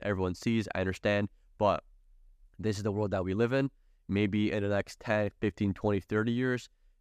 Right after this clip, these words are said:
it might lighten up a little bit, but any kind of post in the unit in the hospital can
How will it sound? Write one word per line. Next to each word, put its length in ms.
it 120
might 220
lighten 300
up 140
a 40
little 240
bit, 260
but 360
any 200
kind 280
of 80
post 420
in 220
the 60
unit 240
in 80
the 60
hospital 480
can 380